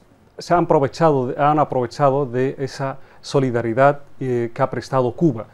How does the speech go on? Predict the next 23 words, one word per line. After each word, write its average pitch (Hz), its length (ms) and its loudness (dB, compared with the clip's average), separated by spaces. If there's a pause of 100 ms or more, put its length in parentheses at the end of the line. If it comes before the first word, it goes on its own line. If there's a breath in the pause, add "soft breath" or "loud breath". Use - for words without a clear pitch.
(220 loud breath)
no 175 140 2
solamente 175 420 0
en, 131 260 -4
en 123 100 -6
el 110 100 -6
Sáhara 110 280 -8
Occidental, 113 440 -2
sino 107 220 -8
que - 120 -18 (120)
Cuba 156 360 0
te-, - 140 -8
mantenía 131 580 0
también 131 280 -4
una 127 160 -2
relación 117 480 -4 (260 loud breath)
diplomática 120 760 4
de 117 100 0
hermandad 110 460 0
y 110 40 -4
fraternidad 117 760 0 (160)
revolucionaria 120 800 -2
con 107 200 -10
Argelia, 156 560 2